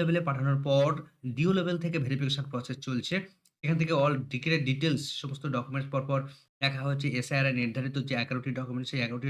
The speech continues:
ডকুমেন্ট তাদের এজ অনুসারে, তাদের বয়স অনুসারে, তাদের ক্যাটাগরি অনুসারে সমস্তটাই দেখা হচ্ছে যে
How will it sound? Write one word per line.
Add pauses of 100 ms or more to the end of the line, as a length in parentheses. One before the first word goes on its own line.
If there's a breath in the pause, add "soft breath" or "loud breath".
ডকুমেন্ট (340 loud breath)
তাদের (160)
এজ (100)
অনুসারে,
তাদের (100)
বয়স
অনুসারে, (440 loud breath)
তাদের
ক্যাটাগরি
অনুসারে (100)
সমস্তটাই
দেখা
হচ্ছে
যে